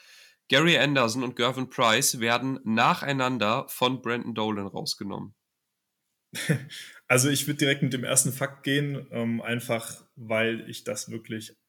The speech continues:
Speaker 2: mit Abstand am wenigsten hab kommen sehen, dass Scott Williams da ins Halbfinale marschiert. Alles andere ist natürlich auch,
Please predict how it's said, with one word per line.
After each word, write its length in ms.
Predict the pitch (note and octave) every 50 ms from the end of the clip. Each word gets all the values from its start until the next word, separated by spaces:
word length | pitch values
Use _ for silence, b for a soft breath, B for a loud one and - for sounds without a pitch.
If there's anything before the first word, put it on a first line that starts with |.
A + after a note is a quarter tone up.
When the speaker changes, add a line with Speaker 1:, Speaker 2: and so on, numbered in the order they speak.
| _ _
Speaker 2:
mit 220 | - A#2+ A#2 - C3
Abstand 380 | C#3+ C#3 - - C#3 B2+ B2
am 160 | A2 A2+ A2
wenigsten 400 | A2 C3+ D3+ E3 D#3+ - - C3
hab 180 | A#2+ A#2 - -
kommen 220 | - C3 D3 C#3+
sehen, 280 | B2 A#2+ A#2 A#2 A#2+ A#2
dass 220 | - A#2 - -
Scott 280 | - - B2 A#2 - -
Williams 400 | A#2+ B2 B2+ B2+ B2+ B2 - -
da 160 | - A2+ A#2
ins 160 | A#2 A2+ -
Halbfinale 460 | - B2+ B2+ - - A#2+ A2 A2 A2+ A2+
marschiert. 480 | A2+ A2 - - B2 B2+ C#3+ C3+ B B B B B B B B B B B B _
Alles 300 | - C3 C3+ C#3 C3+ -
andere 300 | C3 D3 D3 C#3 C#3 C3
ist 120 | - -
natürlich 420 | C3+ B2+ B2+ - B2+ B2+ B2 B2+ -
auch, 460 | A#2+ C3 C#3 C#3 - - - -